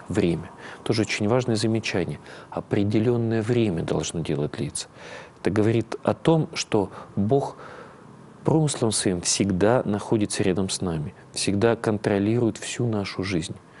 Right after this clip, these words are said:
И в нашей жизни не бывает ничего лишнего или напрасного.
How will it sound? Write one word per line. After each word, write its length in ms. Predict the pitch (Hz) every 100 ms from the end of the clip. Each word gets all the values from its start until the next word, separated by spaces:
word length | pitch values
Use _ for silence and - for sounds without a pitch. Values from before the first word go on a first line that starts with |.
| - - - - - - - - -
И 80 | 92
в 40 |
нашей 360 | 120 123 - 95
жизни 420 | 101 139 127 87
не 140 | 95
бывает 440 | 101 113 113 90 -
ничего 500 | 113 - - 104 90
лишнего 500 | 90 127 - 95 80 -
или 180 | 82 87
напрасного. 640 | 90 90 - - - 87